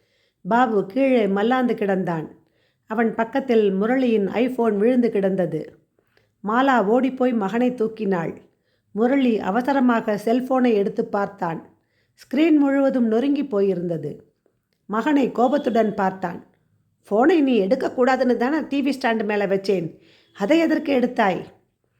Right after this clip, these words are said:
"அப்பா, கேம் விளையாட" என்று முடிப்பதற்குள்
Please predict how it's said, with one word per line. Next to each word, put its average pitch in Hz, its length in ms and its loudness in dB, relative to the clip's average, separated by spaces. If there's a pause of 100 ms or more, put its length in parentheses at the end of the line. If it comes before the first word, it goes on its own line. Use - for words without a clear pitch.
(220)
"அப்பா, 196 520 2
கேம் 220 440 0
விளையாட" 226 800 0
என்று 202 340 -6
முடிப்பதற்குள் 214 960 0